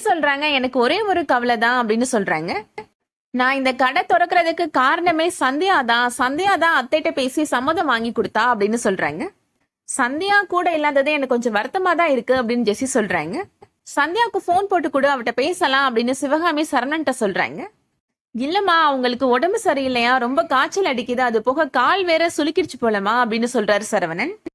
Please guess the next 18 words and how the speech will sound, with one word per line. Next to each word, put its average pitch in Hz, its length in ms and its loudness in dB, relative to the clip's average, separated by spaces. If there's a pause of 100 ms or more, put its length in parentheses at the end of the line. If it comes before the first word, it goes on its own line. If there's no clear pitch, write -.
"ஒண்ணு 277 120 -4
பண்ணு 320 320 -2
சரவணா, 294 460 0
அங்க 254 120 -2
இருக்கிற 330 260 0
மேடம்க்கு 320 480 0 (120)
ஃபோன் 311 160 2
பண்ணி 311 380 -2
நாளைக்கு 247 360 0
நாங்க 226 220 0
வந்து 262 320 -2
பாத்துட்டு 330 360 -2
போலாமான்னு 277 460 0
பெர்மிஷன் 320 420 0
வாங்குடா" 220 400 0
அப்படின்னு 233 220 -2
சிவகாமி 262 520 0
சொல்றாங்க. 190 480 -2